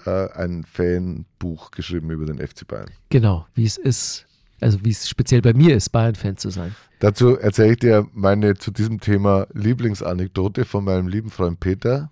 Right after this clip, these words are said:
Speaker 1: von den Sportfreunden.
Speaker 2: Aha, auch Bayern-Fan?
Speaker 1: Der, <laughs> das ist Jahre her, vielleicht sogar schon zwanzig Jahre, da waren wir auf der, auf der Terrasse gelegen in der Sommernacht und er hat so verträumt,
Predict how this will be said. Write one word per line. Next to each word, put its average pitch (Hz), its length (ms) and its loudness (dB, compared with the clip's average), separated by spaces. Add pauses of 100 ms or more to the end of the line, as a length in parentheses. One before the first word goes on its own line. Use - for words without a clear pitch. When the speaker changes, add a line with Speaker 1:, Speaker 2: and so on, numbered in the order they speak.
(100)
Speaker 1:
von 92 200 -10
den 85 120 -8
Sportfreunden. 104 680 -8
Speaker 2:
Aha, 135 400 2
auch 120 180 -2
Bayern-Fan? 165 520 -2 (180)
Speaker 1:
Der, 95 300 2 (400)
<laughs> - 0 - (840)
das 98 80 0 (180)
ist - 100 -14
Jahre 101 360 6
her, 90 200 2
vielleicht 90 300 -2
sogar 87 240 0
schon 87 140 -8
zwanzig 87 400 -2
Jahre, 80 260 -2
da 82 100 -4
waren 82 140 -2
wir 87 80 -2
auf 85 120 -8
der, 82 220 -2 (160)
auf - 140 -14
der 87 100 -2
Terrasse 92 440 -4
gelegen 95 340 -2
in 90 140 -4
der 82 80 -4
Sommernacht 90 720 -4 (720)
und 95 160 -4
er 90 60 2
hat 101 140 2
so 117 100 -2
verträumt, 110 680 2